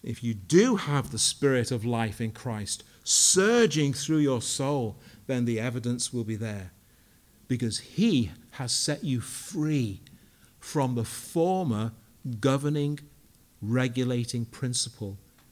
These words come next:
that was at work within you. But if you are a Christian, is not now. It isn't.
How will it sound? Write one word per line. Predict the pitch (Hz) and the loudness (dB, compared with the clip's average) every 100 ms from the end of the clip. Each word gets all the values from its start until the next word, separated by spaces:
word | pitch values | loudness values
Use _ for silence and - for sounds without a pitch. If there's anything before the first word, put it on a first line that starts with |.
| _ _ _ - | _ _ _ -4
that | 117 | -2
was | 151 101 110 139 110 101 101 - - | -2 -4 0 0 0 -2 -6 -8 -10
at | 113 131 | -10 -4
work | 113 113 110 - | -2 -2 -4 -8
within | 117 107 117 | -6 -4 -4
you. | 117 90 85 - _ _ _ _ _ _ _ _ _ _ _ _ _ - | -4 -8 -12 -20 _ _ _ _ _ _ _ _ _ _ _ _ _ -10
But | 101 - | -8 -6
if | - 160 - 147 | -2 -2 -2 -2
you | 131 | 0
are | 127 123 | 0 -2
a | 117 | -4
Christian, | - 139 - - 107 101 - - - | -4 -6 -6 -6 -6 -6 -10 -12 0
is | 147 151 135 - - - _ | 4 4 2 0 -4 -12 _
not | 131 127 123 - - - _ _ _ | -2 0 0 -4 -14 -16 _ _ _
now. | 113 113 110 104 92 - - _ _ - _ _ _ _ _ _ _ _ _ - | -2 0 0 0 -4 -8 -20 _ _ -20 _ _ _ _ _ _ _ _ _ -8
It | 107 | 0
isn't. | 170 175 123 - | 2 4 0 0